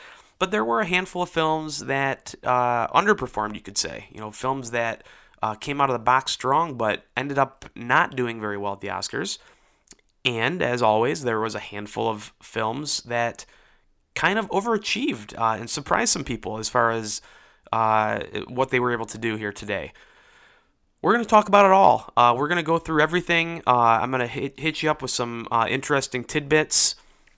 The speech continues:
and facts on, uh, this batch of nominees. There was some Oscar history that was made, uh, for sure, in, in several different areas. So we're gonna talk about that. And, uh, I'm gonna kinda go through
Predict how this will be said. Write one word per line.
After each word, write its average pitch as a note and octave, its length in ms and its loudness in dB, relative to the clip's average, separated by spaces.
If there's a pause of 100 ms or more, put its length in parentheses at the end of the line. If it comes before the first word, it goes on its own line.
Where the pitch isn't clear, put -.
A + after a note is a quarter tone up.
(200)
and A#2 320 0
facts D3 580 2
on, A#2+ 300 2
uh, A2 440 4 (440)
this B2 240 -2
batch C#3 300 0
of A#2 80 -12
nominees. C3 560 0 (260)
There C3+ 140 4
was D#3 160 4
some C#3+ 140 -2
Oscar C#3 340 2
history D#3 600 -6
that C3+ 160 0
was C3+ 120 -2
made, C#3+ 420 -2 (300)
uh, A2 200 0
for - 160 -12
sure, C#3+ 420 -2 (200)
in, A2+ 220 -8
in A2 100 -10
several C3+ 480 0
different B2 400 -4
areas. C3 420 -2 (340)
So - 120 -6
we're B2 80 -2
gonna C3 140 0
talk C3+ 200 6
about A#2+ 200 4
that. C3 280 2 (680)
And, F3+ 300 2
uh, F3 140 6
I'm F3 80 2
gonna G3 140 2
kinda A3 240 0
go E3 240 0
through E3 720 0